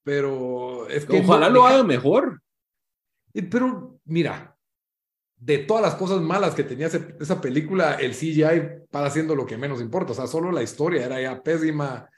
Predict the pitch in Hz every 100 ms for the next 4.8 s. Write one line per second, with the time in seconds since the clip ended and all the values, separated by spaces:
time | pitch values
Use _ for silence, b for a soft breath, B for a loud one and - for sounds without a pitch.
0 | b b _ 107 107 104 104 120 147 131
1 | - 160 160 147 139 139 135 - _ _
2 | _ _ _ 139 139 156 156 165 190 190
3 | 165 151 160 156 160 151 143 147 151 143
4 | 131 131 143 135 135 127 123 101